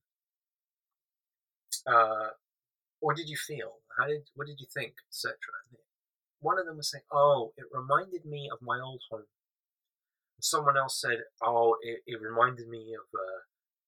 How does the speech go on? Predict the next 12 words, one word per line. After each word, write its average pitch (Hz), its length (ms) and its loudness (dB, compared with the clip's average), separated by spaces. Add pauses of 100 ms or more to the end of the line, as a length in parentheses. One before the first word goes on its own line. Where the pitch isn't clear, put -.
(140)
my 95 180 -4
teddy 113 200 2
bear 107 200 -8
that 92 120 -20
I - 180 -20
lost." - 300 -20
And - 60 -16
someone 120 300 -2
else 113 160 -2
would 110 200 -2
say, - 60 -12 (400)
"Oh, 110 520 2